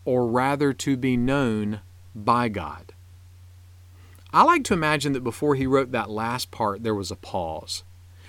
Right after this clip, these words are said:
Like he wrote the first part, and then he just stopped, and the stunning truth hit him again. The God of the universe knows us. We are known by God. How can that truth help you right now?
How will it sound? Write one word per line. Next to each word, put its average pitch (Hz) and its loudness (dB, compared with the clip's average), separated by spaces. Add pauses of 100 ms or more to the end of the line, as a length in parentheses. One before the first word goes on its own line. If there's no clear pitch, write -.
Like 127 -2
he 139 2
wrote 139 6
the 139 -4
first 139 0
part, 104 0 (560)
and 107 -6
then 135 0
he 131 0
just 113 -4
stopped, 87 -8 (220)
and 117 -6
the 101 -8
stunning 143 -4
truth 107 -4
hit 123 -6
him 110 -6
again. 95 -10 (300)
The - -8
God 113 -4
of 107 -8
the 104 -4
universe 92 -4
knows 90 -6 (240)
us. - -6 (200)
We 127 2
are 107 -8
known 98 -4 (520)
by 101 -2
God. 82 -8 (1400)
How 147 0
can 170 -4
that 139 -2
truth 143 -4
help 135 -4
you 131 -2
right 113 -2
now? 120 -8